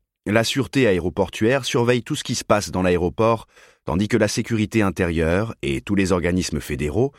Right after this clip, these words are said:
tout le personnel hautement qualifié qu'ils emploient, agissent comme des anges gardiens.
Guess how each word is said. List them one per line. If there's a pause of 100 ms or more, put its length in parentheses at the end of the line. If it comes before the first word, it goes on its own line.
(320)
tout
le
personnel
hautement
qualifié
qu'ils
emploient, (460)
agissent
comme
des
anges
gardiens.